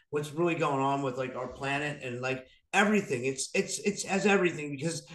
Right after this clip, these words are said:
the, the memo is so loaded with everything we've always wanted to know. Then the backstory to finding it is so amazing, and, and, like,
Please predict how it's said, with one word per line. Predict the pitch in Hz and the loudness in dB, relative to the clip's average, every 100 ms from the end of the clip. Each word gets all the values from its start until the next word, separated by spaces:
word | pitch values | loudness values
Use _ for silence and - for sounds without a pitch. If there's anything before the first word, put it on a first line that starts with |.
| - | 0
the, | 175 | 0
the | 165 175 | 2 0
memo | 165 208 240 208 | 4 6 8 6
is | 175 - | 6 4
so | 190 | 4
loaded | 170 165 175 160 135 | 4 6 6 6 4
with | 131 131 | 0 -2
everything | 156 170 190 180 160 | 0 2 2 2 -2
we've | 151 147 | -2 -2
always | - 160 151 | 0 2 2
wanted | 139 147 143 | 0 0 0
to | 127 | 2
know. | 131 127 113 - - _ | 2 2 0 -6 -16 _
Then | 180 196 | 4 6
the | 175 | 4
backstory | - 165 175 - - 139 143 131 | 2 2 2 -2 -4 -4 -4 -4
to | 131 | -6
finding | - 143 151 143 127 | -2 2 2 2 0
it | 120 | -2
is | 131 - | -2 -2
so | 143 131 | 0 0
amazing, | 123 123 123 110 120 | 0 0 -2 -4 -6
and, | 127 135 | -6 -6
and, | 147 147 143 | -4 -2 0
like, | 139 | 0